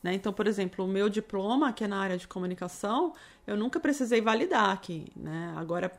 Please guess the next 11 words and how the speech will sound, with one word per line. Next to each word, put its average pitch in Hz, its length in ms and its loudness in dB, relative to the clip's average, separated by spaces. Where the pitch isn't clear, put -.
geralmente, 208 440 0
pra, 202 240 0
pra - 200 -4
algumas 214 320 0
outras 202 280 0
áreas, 185 240 0
como 208 260 0
a 208 40 4
área 196 140 2
de 196 60 -10
saúde, 196 800 0